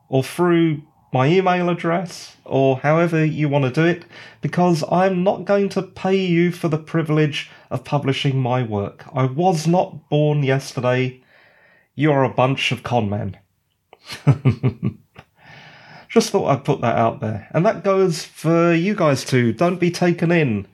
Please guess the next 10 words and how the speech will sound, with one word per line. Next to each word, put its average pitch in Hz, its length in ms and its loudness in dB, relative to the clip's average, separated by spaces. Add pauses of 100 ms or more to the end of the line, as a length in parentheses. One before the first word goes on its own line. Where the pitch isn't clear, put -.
(140)
If 120 100 -12
someone 170 420 0
wants - 460 -2
money 143 360 2
up - 240 -4
front - 460 -2 (400)
for 139 360 0
publishing 151 560 0
your 127 280 0
work, 156 400 0